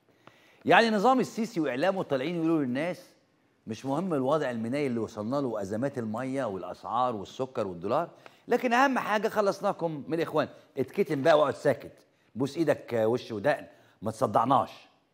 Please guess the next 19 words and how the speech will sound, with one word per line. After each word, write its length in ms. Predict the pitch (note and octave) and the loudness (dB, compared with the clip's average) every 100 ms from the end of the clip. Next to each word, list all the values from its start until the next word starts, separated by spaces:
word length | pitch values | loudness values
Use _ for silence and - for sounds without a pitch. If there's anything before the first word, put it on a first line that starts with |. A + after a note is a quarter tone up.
| _ _ _ _ _ _ _ _ _ _ _ | _ _ _ _ _ _ _ _ _ _ _
إنما 380 | - D3+ F#3 D3 | -4 -2 0 0
الأرقام 440 | A2 G2+ F2+ C3 A#2 | 0 -4 -4 -4 -4
ما 80 | |
بتكذبش، 680 | F#2 F2 E2 F#2 - - - _ _ _ _ _ | -6 -12 -10 -10 -10 -20 -20 _ _ _ _ _
ومستنقع 640 | F#2 G2+ - E3 B2 G2+ | -10 -8 -2 -2 -2 -8
القروض 420 | D#2+ - G#2+ C3+ | -10 -8 -4 -4
الحقيقة 500 | F#2+ - F#2 A#2 A2+ | -4 -8 -8 -6 -4
اللي 400 | F#2+ E2 - F#2+ | -4 -6 -10 -6
وقعنا 300 | G2 A#2+ A2 | -4 -4 -6
فيه 240 | G2 C3+ D#3 - _ _ _ _ | -8 -8 -10 -14 _ _ _ _
وصلنا 580 | G2+ A#2 - F#3+ E3+ B2+ | -6 -4 -2 -2 -2 -4
معاه 320 | G#2 G#2+ C3+ | -4 -6 -6
إننا 280 | A#2 A#2+ B2 | -6 -6 -6
بقينا 280 | G#2 G#2 G2+ | -6 -8 -10
نستلف 400 | - - C3+ F#2 | -10 -6 -6 -8
عشان 300 | F2 G2 G2 | -12 -12 -10
نقدر 360 | A#2 G2+ F#2 | -10 -8 -10
نك-، 360 | F2+ F#2+ F2 _ | -8 -10 -12 _
ناكل. 480 | G#2+ A2 G2+ - | -10 -8 -10 -16